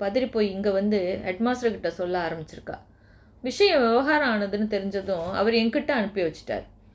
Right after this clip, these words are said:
என்னையும் கூப்பிட்டு, "விஷயம் வெளியே தெரியாம பார்த்துக்கோங்க,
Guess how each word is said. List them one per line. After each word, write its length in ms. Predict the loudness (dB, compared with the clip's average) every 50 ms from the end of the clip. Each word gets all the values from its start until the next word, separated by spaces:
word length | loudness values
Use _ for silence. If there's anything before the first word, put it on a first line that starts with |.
| -20 -20 -18 _ -2
என்னையும் 360 | 0 0 2 2 2 0 0
கூப்பிட்டு, 600 | 0 0 0 -2 -2 2 4 4 4 4 4 2
"விஷயம் 340 | 0 0 -2 0 0 2 2
வெளியே 320 | 2 2 2 2 2 4
தெரியாம 400 | 2 2 2 2 2 2 0 0
பார்த்துக்கோங்க, 840 | 0 0 -2 -2 -2 -2 -4 -4 -2 -2 -2 -2 0 0 -2 -4